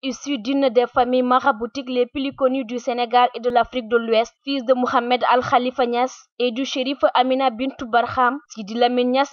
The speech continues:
est un homme public sénégalais, un juriste, enseignant, journaliste et guide religieux. Il a d'ailleurs beaucoup investi pour l'unification de la grande famille niassienne, entretenant les meilleures relations avec l'ensemble des guides religieux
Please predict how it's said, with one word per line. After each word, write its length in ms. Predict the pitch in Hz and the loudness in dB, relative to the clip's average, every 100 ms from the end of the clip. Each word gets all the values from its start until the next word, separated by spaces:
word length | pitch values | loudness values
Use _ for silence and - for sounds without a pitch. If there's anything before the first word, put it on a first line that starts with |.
| - | -4
est 200 | 269 294 | -2 0
un 160 | 262 | 0
homme 140 | 254 247 | 0 -2
public 380 | 277 240 285 - | -6 -6 -8 -2
sénégalais, 640 | 294 269 247 240 233 294 _ - | 0 0 2 2 2 -2 _ -2
un 120 | 233 | -2
juriste, 640 | 220 240 247 262 - _ _ _ | 0 -2 -2 -6 -10 _ _ _
enseignant, 540 | 226 240 254 233 226 285 _ 226 | 0 2 0 0 -2 -4 _ -10
journaliste 640 | 214 254 254 247 302 - | -6 0 2 2 0 0
et 120 | 262 | -2
guide 280 | 220 285 226 | -2 -2 2
religieux. 560 | 247 262 254 214 220 254 - | 4 4 2 -4 -6 -6 -2
Il 140 | 226 | 2
a 100 | 226 | 4
d'ailleurs 400 | 226 233 262 262 | 4 6 6 6
beaucoup 320 | 214 247 285 | 2 2 2
investi 540 | 269 269 254 254 - 277 | 2 2 0 -2 -4 -4
pour 180 | 269 254 | -4 -2
l'unification 720 | 277 277 302 294 254 330 330 | -2 -2 -2 0 0 0 -2
de 80 | 262 | 2
la 180 | 254 | 2
grande 300 | 240 277 269 - | 2 0 -2 -2
famille 260 | 247 269 269 | -2 0 0
niassienne, 480 | 240 - 233 214 - _ | -2 -2 -4 -4 -10 _
entretenant 640 | 233 247 254 - 262 269 | -2 -2 -6 -6 -2 0
les 160 | 269 254 | 0 0
meilleures 300 | 247 269 254 | 2 4 4
relations 420 | 262 247 240 285 - | 4 2 0 -2 2
avec 300 | 254 233 269 | 2 2 0
l'ensemble 600 | 269 254 254 262 269 277 | 0 0 2 2 2 2
des 140 | 240 233 | 0 -4
guides 260 | 226 220 | -4 0
religieux 640 | 247 240 254 262 214 226 | 2 4 4 2 -4 -6